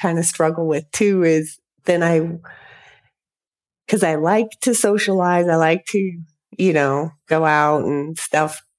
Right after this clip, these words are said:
but then I worry that, oh, I'm gonna eat too much or it's gonna be too many or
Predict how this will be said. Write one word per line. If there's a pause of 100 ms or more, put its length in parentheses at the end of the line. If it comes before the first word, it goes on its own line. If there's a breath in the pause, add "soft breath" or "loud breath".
(160)
but
then
I
worry
that, (540)
oh,
I'm
gonna (360)
eat
too
much
or
it's
gonna
be
too
many (220)
or